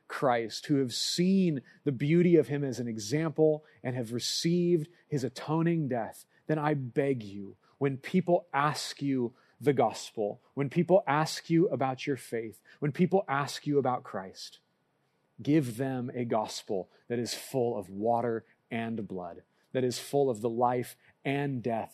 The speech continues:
of Jesus, because apart from that, it's a false gospel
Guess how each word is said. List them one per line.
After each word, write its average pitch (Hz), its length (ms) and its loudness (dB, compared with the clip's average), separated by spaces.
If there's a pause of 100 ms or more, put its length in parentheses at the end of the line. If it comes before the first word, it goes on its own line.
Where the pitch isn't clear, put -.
of 110 160 -6
Jesus, 98 460 -8
because 117 300 -4
apart 120 420 -2
from 135 240 -6
that, 101 360 -8 (480)
it's 113 120 -14
a 104 40 -10
false 113 400 -2
gospel 95 540 -8